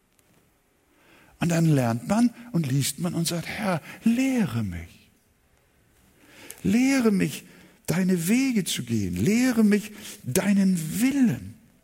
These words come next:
Paulus fasst das Ganze in einem Wort zusammen. Ersten Thessalonicher vier, Vers drei. Das ist der Wille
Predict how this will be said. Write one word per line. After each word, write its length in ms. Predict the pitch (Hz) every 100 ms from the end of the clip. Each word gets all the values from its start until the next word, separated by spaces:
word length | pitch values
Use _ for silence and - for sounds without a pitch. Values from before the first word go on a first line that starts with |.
| _ _ _ _ - - - -
Paulus 340 | 160 196 202
fasst 260 | - 196 -
das 200 | 156 -
Ganze 360 | 196 240 220 -
in 80 | -
einem 300 | 170 156 131
Wort 300 | 180 214 -
zusammen. 500 | 143 123 175 208 196 - - - -
Ersten 260 | 127 160 -
Thessalonicher 560 | 147 147 151 156 143
vier, 260 | 131 - 156
Vers 260 | 143 127 -
drei. 340 | 135 165 160 - - -
Das 560 | 110 110 208 247 - - -
ist 380 | 196 - - 135
der 160 | 123 98 95 101
Wille 380 | 165 220 214 208